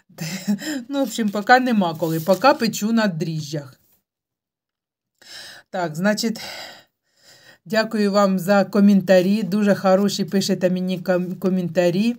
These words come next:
дуже вам благодарна, дякую. От, е, пишіть, будь ласка, мені запитання, я буду вам відповідати, і буде в нас як діалог з вами.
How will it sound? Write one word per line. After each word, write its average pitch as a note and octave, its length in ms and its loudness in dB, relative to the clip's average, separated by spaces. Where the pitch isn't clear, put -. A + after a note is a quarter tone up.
дуже F#3 400 -2
вам F3+ 240 0
благодарна, G3 880 0
дякую. G3 720 -2
От, G3 380 -8
е, F#3 400 -8
пишіть, A3+ 560 -6
будь E3+ 360 -2
ласка, G#3+ 460 2
мені F#3 480 -2
запитання, F#3 800 0
я F3 140 0
буду F#3 260 -2
вам F#3+ 200 2
відповідати, F#3+ 1160 -4
і G3 160 -6
буде A3 320 -2
в G3+ 60 -2
нас G#3 280 -4
як G#3 180 -2
діалог G3+ 520 2
з D3+ 120 -10
вами. D#3 400 -2